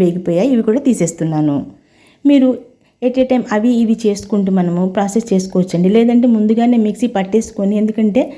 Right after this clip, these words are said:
తెలియని వాళ్ళు, కంగారుగా చేసేవాళ్ళు, అంటే ఫస్ట్ టైమ్ చేసే వాళ్ళకి వీలుగా ఉండాలి అంటే కనుక ముందు మిక్సీ ప్రాసెస్ చేసేసుకోండి, ఆ తర్వాత చేపలు వేపుకోవడం పెట్టుకోండి. తెలిసిన వాళ్ళు కాబట్టి చకచకా చేసేస్తారండి. మీకు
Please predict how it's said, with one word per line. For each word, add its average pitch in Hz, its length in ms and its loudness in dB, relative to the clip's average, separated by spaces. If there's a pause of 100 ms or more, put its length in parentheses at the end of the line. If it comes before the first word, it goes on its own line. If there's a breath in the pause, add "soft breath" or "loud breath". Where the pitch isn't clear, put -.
(500 loud breath)
తెలియని 254 360 4
వాళ్ళు, 220 320 0
కంగారుగా 220 480 -2
చేసేవాళ్ళు, 196 560 -2
అంటే 196 180 -2
ఫస్ట్ 196 200 -6
టైమ్ 214 160 2
చేసే 196 260 -2
వాళ్ళకి 190 280 0 (120)
వీలుగా 214 320 2 (120)
ఉండాలి 185 300 2
అంటే 175 200 -2
కనుక 175 180 -4 (120)
ముందు 233 280 4
మిక్సీ 214 300 -4
ప్రాసెస్ 196 340 -4
చేసేసుకోండి, 185 560 -2
ఆ 226 120 2
తర్వాత 190 240 -2 (120)
చేపలు 185 360 0
వేపుకోవడం 165 580 -2
పెట్టుకోండి. 151 500 -2 (760 soft breath)
తెలిసిన 277 320 2
వాళ్ళు 254 200 0
కాబట్టి 226 300 -4
చకచకా 196 440 -4
చేసేస్తారండి. 185 720 -2 (460 loud breath)
మీకు 240 160 0